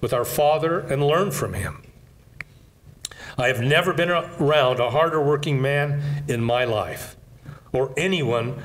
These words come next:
who is more proud of his Mexican and Indian heritage. We were able to meet our family and become more familiar with Mexican culture.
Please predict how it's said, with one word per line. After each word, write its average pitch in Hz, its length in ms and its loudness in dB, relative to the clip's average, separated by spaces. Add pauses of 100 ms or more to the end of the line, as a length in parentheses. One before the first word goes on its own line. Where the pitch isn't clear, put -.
who 117 160 2
is 107 120 -2
more 135 380 2
proud 123 680 2 (220)
of 110 120 -2
his 110 200 0
Mexican 139 920 0 (200)
and 120 160 -2 (120)
Indian 117 400 -2
heritage. 98 600 -4 (2500)
We 131 140 0
were 147 100 6
able 170 240 4
to 143 140 0
meet 165 160 0
our 117 100 2
family 165 640 0 (340)
and 120 80 -2
become 135 340 2
more 151 180 2
familiar 147 580 0
with 170 220 0
Mexican 127 480 -2
culture. 170 720 -4